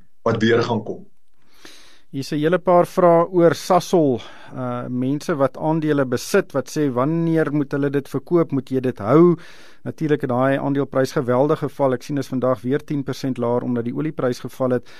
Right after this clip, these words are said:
Speaker 2: Hier is ook 'n persoon wat sê, "Ek het Exxaro aandele, wat moet ek nou daarmee maak?" Uh,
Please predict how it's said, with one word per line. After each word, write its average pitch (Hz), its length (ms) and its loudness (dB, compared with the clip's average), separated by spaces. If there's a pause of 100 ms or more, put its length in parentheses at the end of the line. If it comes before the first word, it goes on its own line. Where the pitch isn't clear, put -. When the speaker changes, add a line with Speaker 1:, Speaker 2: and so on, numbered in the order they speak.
(220)
Speaker 2:
Hier 131 80 -6
is 139 60 -4
ook 147 100 -4
'n 151 40 -4
persoon 160 300 0
wat 143 160 0
sê, 151 180 0
"Ek 143 120 -4
het 143 160 -2
Exxaro 143 540 4
aandele, 143 520 4
wat 131 200 2
moet 135 120 -2
ek 120 100 -2
nou 127 200 0
daarmee 135 380 2
maak?" 131 500 0
Uh, 117 840 -8